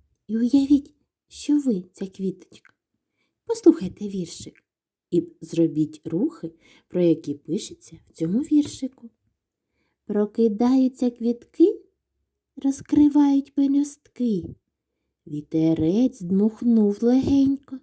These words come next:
пелюстки хитнув тихенько. Сутеніє, і квітки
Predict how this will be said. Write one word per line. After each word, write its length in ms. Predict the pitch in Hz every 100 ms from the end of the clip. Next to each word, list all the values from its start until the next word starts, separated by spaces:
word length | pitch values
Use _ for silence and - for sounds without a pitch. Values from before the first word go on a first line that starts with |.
| _ _ _ _ _ _ _ _ _
пелюстки 800 | 311 320 330 330 - _ 262 185
хитнув 580 | - 254 - 240 220
тихенько. 840 | - 277 269 - 247 202 185 - 165 _ _ _ _ _ _
Сутеніє, 1200 | _ - 185 185 175 165 147 143 170 254 254 180 165 _ _ _ _
і 100 | 170
квітки 800 | - 151 151 151 _ - 196